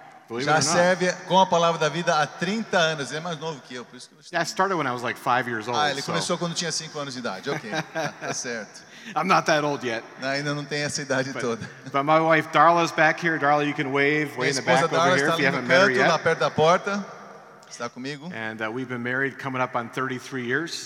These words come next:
Speaker 2: Somos casados há quase trinta e três anos.
Speaker 1: And we are very blessed
Speaker 2: Som-
Speaker 1: as, uh, parents.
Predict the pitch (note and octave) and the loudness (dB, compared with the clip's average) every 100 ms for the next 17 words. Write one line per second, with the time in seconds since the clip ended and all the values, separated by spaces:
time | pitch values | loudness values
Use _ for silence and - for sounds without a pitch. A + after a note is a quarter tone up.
0 | - - C3 C3+ - C3 C#3 D3+ D#3 C#3+ | -10 -10 -8 -10 -8 -6 -2 -2 -2 -6
1 | - A3 G#3+ G3 E3 E3+ D3 C#3+ C3 A2+ | -2 0 0 -4 -10 -10 -8 -8 -8 -8
2 | B2 D#3+ - - - B2 B2+ C3 B2 - | -10 -12 -16 -20 -10 -6 -4 -6 -10 -18
3 | - - - C#3+ E3 C#3+ B2 D#3 E3+ C#3 | -20 -20 -12 -2 0 0 0 -2 -2 -2
4 | C3 G#2+ - - - - - - G#2+ G#2+ | -2 -2 -6 -12 -16 -20 -20 -16 -8 -6
5 | G#2+ - A2 G#2 - D3 C#3+ E3 - - | -6 -8 -6 -8 -4 -2 -2 -2 -6 -12